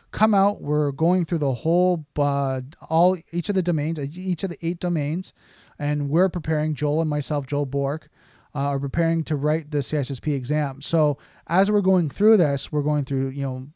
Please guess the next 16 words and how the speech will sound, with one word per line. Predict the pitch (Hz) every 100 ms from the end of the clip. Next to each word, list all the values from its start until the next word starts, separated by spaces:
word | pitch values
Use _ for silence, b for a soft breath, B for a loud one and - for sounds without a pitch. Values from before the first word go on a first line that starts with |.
| -
uh, | 135 131 131 - _
domain | 143 165 180
by | 160 147
domain, | 147 190 214 202 185 -
area | 151 156
by | 147 139
area, | 160 180 190 190 b b
and | 151
we're | 185
going | 185 220 208
through | 202 190
it | 165
as | 151
students, | - 170 139 -
just | - 160 -
learning, | 156 170 175 175 175